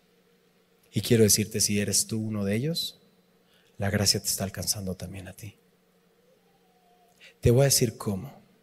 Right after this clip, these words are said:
Tu Salvador quiso, humilde y sufriente,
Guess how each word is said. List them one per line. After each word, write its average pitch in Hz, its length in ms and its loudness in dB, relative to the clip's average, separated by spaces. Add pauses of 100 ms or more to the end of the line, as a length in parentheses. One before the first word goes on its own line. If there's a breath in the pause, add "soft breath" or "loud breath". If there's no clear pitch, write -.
(800 loud breath)
Tu - 100 -4
Salvador 110 640 0 (600 soft breath)
quiso, - 680 2 (280 soft breath)
humilde 104 880 4
y - 100 -2
sufriente, 123 1000 2